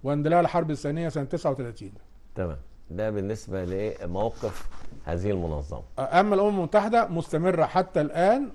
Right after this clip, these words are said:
Speaker 1: ولكن يؤخذ عليها هيمنة الدول الكبرى على قراراتها وعدم الحيادية في بعض القضايا مثل القضية الفلسطينية.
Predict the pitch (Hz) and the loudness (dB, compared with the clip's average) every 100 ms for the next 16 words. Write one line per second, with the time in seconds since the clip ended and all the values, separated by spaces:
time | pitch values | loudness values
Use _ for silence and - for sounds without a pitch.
0 | - 156 175 175 147 143 190 - 156 147 | -4 4 6 6 4 0 -2 2 2 4
1 | 156 185 180 180 190 - - - - - | 4 4 6 4 2 -12 -20 -20 -10 -2
2 | 156 156 185 180 139 - - - 135 160 | 2 4 4 4 2 -4 -16 -8 0 4
3 | 175 151 - 175 160 147 151 151 139 135 | 4 4 2 4 6 6 4 0 0 0
4 | 135 190 214 262 - - - - - - | 2 2 2 0 -4 -18 -20 -20 -18 -2
5 | 127 185 226 208 - 170 160 180 190 185 | 4 6 6 0 2 2 4 4 6 4
6 | 165 151 175 160 147 135 147 170 165 151 | 2 2 4 2 -2 -2 2 4 4 0
7 | 160 156 147 160 151 139 - 113 117 | -2 -4 -4 -4 -4 -6 -8 -10 -12